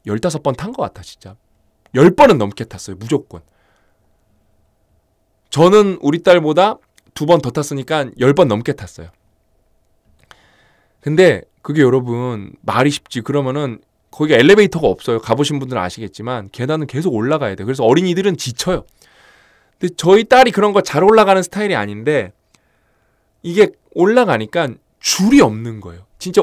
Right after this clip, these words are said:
오 분만 기다리면 다 탈 수 있어. 이런 경우가 잘 없잖아요, 여러분, 이런 거가. 그쵸? 우리가 좀 운이 좋았다고 눈치 게임에서 이긴 거죠. 그래서 저도 우리 딸도 한번 올라가서 이게 줄이 없네 하고 신나갖고 계속 올라가는데,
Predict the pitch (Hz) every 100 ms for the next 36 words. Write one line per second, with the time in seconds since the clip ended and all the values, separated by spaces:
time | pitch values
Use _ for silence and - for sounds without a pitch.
0 | - 180 226 311 302 269 180 160 165 151
1 | 120 135 131 - - 98 - _ - _
2 | - 196 277 294 277 277 269 247 247 240
3 | 240 208 185 110 - 254 180 123 127 120
4 | 123 123 110 113 175 - 120 _ _ _
5 | _ _ _ - 180 208 208 196 208 202
6 | 185 175 214 214 170 196 160 143 202 -
7 | 247 226 202 147 156 226 151 107 110 -
8 | _ _ _ _ _ _ _ _ _ _
9 | _ _ _ _ - 196 - 160 220 262
10 | 208 175 180 175 170 196 277 185 185 185
11 | 208 226 - - 247 370 359 302 269 240
12 | - - - 427 480 523 508 - - 269
13 | - 165 247 330 359 311 226 180 147 185
14 | 208